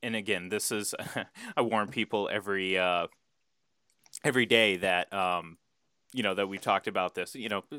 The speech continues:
glass houses, my friends, you know, relax. You, you might wanna not,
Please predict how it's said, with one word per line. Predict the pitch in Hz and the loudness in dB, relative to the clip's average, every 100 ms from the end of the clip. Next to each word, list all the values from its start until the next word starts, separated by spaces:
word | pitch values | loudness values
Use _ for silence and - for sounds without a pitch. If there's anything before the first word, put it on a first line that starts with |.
| - | -6
glass | 120 131 - | 2 2 4
houses, | 120 92 - - | 2 2 -4 -12
my | - | -14
friends, | - 85 82 - | -14 -16 -14 -10
you | 92 | -8
know, | 87 95 | -8 -6
relax. | 110 131 110 113 - | -2 4 4 4 -4
You, | 98 | -8
you | 104 98 | -8 -8
might | 101 120 143 - | -2 0 -2 -8
wanna | 123 120 110 | -2 -2 0
not, | 104 113 | 0 0